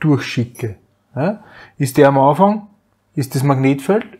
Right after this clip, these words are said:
weil ja die Durchflutung da ist, ja, ist das Magnetfeld am Anfang null, dann wird er ste-, wird steigen in diese Richtung, bup, bup, bup, bup, bup. Dann wird's wieder weniger bis daher, dann wird's wieder weniger werden, bis wieder null ist,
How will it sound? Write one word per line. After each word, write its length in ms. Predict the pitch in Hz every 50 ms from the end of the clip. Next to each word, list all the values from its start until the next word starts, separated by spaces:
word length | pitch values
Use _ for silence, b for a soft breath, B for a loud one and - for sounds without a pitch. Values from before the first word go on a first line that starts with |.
| _ _ _
weil 180 | - 127 123 123
ja 100 | 127 123
die 140 | 131 143 131
Durchflutung 600 | 131 120 - - 123 127 135 127 - 131 123 110
da 260 | 123 113 101 101 107
ist, 340 | 123 180 254 - - - -
ja, 300 | 135 135 160 202 - B B B B B B
ist 160 | - 147 139 143
das 60 | 143
Magnetfeld 440 | 143 147 143 147 139 139 - 139 135
am 120 | 131 120
Anfang 320 | 117 117 117 - 127 117 120
null, 300 | 127 156 214 269 311 B B B B B _ -
dann 240 | 135 135 139 139
wird 160 | 135 147 139 143
er 60 | 123
ste-, 280 | - - - 120 120
wird 180 | 123 131 123 123
steigen 480 | - - 117 113 110 113 131 175 233 247
in 140 | 220 -
diese 320 | - 143 143 131 135 135 123
Richtung, 480 | 131 147 160 - - 247 262 285 285
bup, 180 | 285 277 - -
bup, 200 | - 285 - -
bup, 200 | - 311 - -
bup, 160 | - 339 349
bup. 240 | - 370 359 359 B B B B B B B B B B B _
Dann 160 | - 143 139
wird's 140 | 139 135 120
wieder 180 | 135 131 123 110
weniger 400 | 120 139 185 233 262 247 254 226
bis 220 | 180 156 175 -
daher, 340 | - 151 123 123 147 208 262
dann 180 | 262 208 175 151
wird's 180 | 147 143 123 135
wieder 200 | 127 131 127 117
weniger 480 | 123 123 143 180 214 214 233 220 196
werden, 340 | 180 175 190 226 262 302 269 B B B B B -
bis 200 | 165 156 - 156
wieder 140 | 139 139 135
null 320 | 135 131 135 151 180 220
ist, 160 | 269 277 277